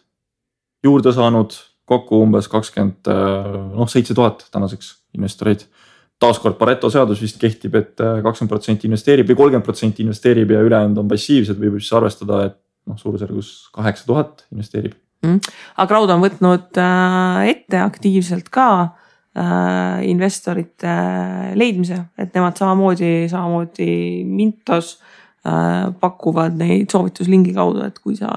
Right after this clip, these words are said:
Speaker 2: kui sa soovitad, see ei ole küll avalik soovituslink nagu, äh, Mintose puhul, vaid, äh, blogijatele on pakutud see variant, et kui keegi sinu kaudu tuleb, et, äh, tundub, et, äh,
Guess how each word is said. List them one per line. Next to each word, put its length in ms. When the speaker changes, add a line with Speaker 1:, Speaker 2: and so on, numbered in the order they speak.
Speaker 2:
kui 120
sa 260
soovitad, 480
see 160
ei 40
ole 100
küll 120
avalik 280
soovituslink 800
nagu, 600
äh, 180
Mintose 340
puhul, 220
vaid, 340
äh, 320
blogijatele 600
on 100
pakutud 380
see 140
variant, 340
et 260
kui 120
keegi 300
sinu 200
kaudu 260
tuleb, 280
et, 300
äh, 180
tundub, 300
et, 340
äh, 800